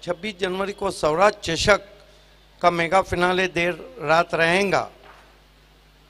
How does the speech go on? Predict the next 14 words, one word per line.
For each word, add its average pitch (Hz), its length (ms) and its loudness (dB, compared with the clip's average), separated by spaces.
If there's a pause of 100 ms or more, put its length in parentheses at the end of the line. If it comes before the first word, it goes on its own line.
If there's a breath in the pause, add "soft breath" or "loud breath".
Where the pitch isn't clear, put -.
(540)
और 156 300 4 (400)
वहां 180 260 2
से 208 140 -2
हम 214 160 2
लौटेंगे 208 560 4 (260)
सीधा 185 640 2
एसके 170 500 -2 (840)
ट्रॉफी 170 380 2
सापे 170 400 0
में, 190 160 -2
संतोष 170 460 -6
सुतार 180 420 0
की 190 140 -8
देन। 190 320 -2